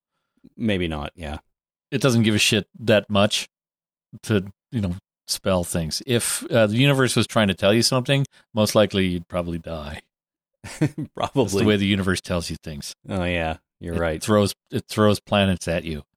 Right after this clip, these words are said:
Speaker 2: It doesn't spell things in blood.
Speaker 1: Well, I don't know. I, I
Speaker 2: With
Speaker 1: thought it,
Speaker 2: blood.
Speaker 1: I didn't think it was the worst thing I'd ever seen. Um, I thought it was a little bit clever and a little bit goofy at the same time. So
Speaker 2: Yeah.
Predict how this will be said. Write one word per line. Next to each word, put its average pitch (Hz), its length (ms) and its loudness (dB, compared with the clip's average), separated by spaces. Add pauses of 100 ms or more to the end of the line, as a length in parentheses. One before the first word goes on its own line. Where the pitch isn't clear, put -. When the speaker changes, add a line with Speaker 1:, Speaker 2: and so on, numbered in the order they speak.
(140)
Speaker 2:
It 101 80 -14
doesn't 92 300 -4 (680)
spell 101 300 -2
things 92 320 -2
in 85 140 -2
blood. 82 340 -6 (580)
Speaker 1:
Well, 131 440 4 (280)
I 127 120 -2
don't 92 120 -2
know. 80 200 -4
I, 170 200 -6
I 180 100 0
Speaker 2:
With 127 80 0
Speaker 1:
thought 143 160 2
it, 131 60 -2
Speaker 2:
blood. - 180 -8 (120)
Speaker 1:
I 147 140 -2
didn't 143 300 0
think 190 180 0
it 117 80 -6
was 104 160 -2
the 95 80 -4
worst 92 340 -2
thing 90 160 -8
I'd 85 140 -4
ever 85 200 -2
seen. 85 480 -6 (120)
Um, 85 400 -4
I 104 100 -4
thought 98 220 0
it 98 80 0
was 95 120 -4
a 101 60 -2
little 139 240 4
bit 127 260 -2
clever 95 380 0
and 90 300 -2
a - 20 -2
little 80 240 -4
bit 78 240 -6
goofy 73 380 -12 (100)
at - 140 -16
the 76 80 -12
same 71 240 -12
time. 73 300 -14 (520)
So 87 60 -8
Speaker 2:
Yeah. 71 140 -10